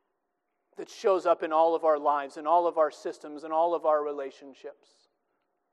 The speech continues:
So if you ever wrestle with your suffering body, or your suffering heart, or your suffering soul under the weight of your sin,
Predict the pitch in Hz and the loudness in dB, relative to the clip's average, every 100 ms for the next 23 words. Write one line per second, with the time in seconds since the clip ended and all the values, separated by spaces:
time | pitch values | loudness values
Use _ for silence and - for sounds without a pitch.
0 | _ _ _ _ _ _ _ _ _ _ | _ _ _ _ _ _ _ _ _ _
1 | _ _ _ _ _ _ _ _ _ _ | _ _ _ _ _ _ _ _ _ _
2 | _ _ _ _ _ _ - 175 170 160 | _ _ _ _ _ _ -8 -6 0 0
3 | 170 156 151 156 - 143 143 - 147 - | 0 0 0 -2 -2 -8 -8 -10 -12 -4
4 | 175 - 135 120 120 117 107 104 _ _ | -4 -4 -10 -8 -6 -6 -8 -20 _ _
5 | _ _ _ _ _ _ _ _ _ _ | _ _ _ _ _ _ _ _ _ _
6 | _ _ _ _ _ _ _ _ _ _ | _ _ _ _ _ _ _ _ _ _
7 | _ _ _ _ 131 139 - 147 - 135 | _ _ _ _ -18 -16 -8 -8 -8 -18
8 | 123 127 117 - _ _ _ _ _ _ | -14 -14 -14 -18 _ _ _ _ _ _
9 | _ _ _ _ _ _ _ _ _ _ | _ _ _ _ _ _ _ _ _ _
10 | _ 147 143 - 180 156 160 143 135 - | _ -16 -16 -4 -2 -2 -4 -12 -16 -20
11 | - 175 165 165 156 143 135 131 147 151 | -4 0 2 0 -4 -6 -10 -6 -6 -6
12 | 139 139 - - 143 | -10 -12 -14 -16 -16